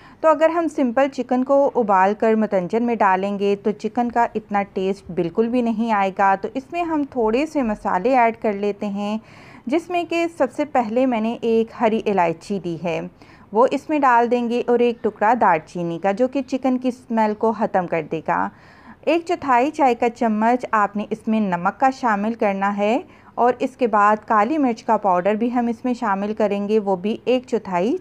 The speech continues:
चाय का चम्मच। बस अब हम क्या करेंगे, इन तमाम चीज़ों को अच्छे से मिक्स कर लेते हैं और मिक्स करने के बाद हम इसको चूल्हे पर रखेंगे और इसको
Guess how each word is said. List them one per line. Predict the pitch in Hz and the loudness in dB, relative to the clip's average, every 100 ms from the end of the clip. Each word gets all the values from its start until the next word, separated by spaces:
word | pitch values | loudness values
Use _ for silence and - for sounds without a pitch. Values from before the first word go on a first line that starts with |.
| - | -4
चाय | 233 180 | 0 0
का | 165 170 | 0 -4
चम्मच। | - 185 165 160 160 - - - - | -2 -4 -2 -4 -4 -10 -20 -20 -2
बस | 247 302 | 0 2
अब | 330 285 | 2 2
हम | 294 269 262 | 2 2 2
क्या | 262 269 | 2 0
करेंगे, | 247 220 202 202 214 220 | 2 0 0 -2 2 2
इन | 214 208 | 2 -4
तमाम | 202 196 190 208 254 | -2 0 2 2 2
चीज़ों | 262 220 190 202 202 | 0 -2 -2 -2 -2
को | 202 | 0
अच्छे | 208 - 233 - 320 | 0 0 -4 -4 -4
से | - 233 196 | -2 0 2
मिक्स | 185 185 262 - | 0 -2 -4 -6
कर | - 277 262 | -2 0 2
लेते | 262 254 247 | 0 0 -2
हैं | 233 240 240 233 - - | -2 0 -2 -4 -16 -2
और | 247 | 0
मिक्स | 220 254 370 - | 2 2 -2 -8
करने | - 233 196 196 | -2 -2 0 -2
के | 202 | -2
बाद | 190 196 208 196 | 2 4 2 0
हम | 208 208 | -4 -4
इसको | 220 - 202 | -6 -4 -6
चूल्हे | 190 196 196 302 | -2 -2 0 2
पर | 285 | 2
रखेंगे | 226 220 226 220 208 214 214 | 0 -2 -2 -4 0 2 2
और | 220 208 | 0 -2
इसको | 214 - - 190 214 | -6 -8 -2 2 2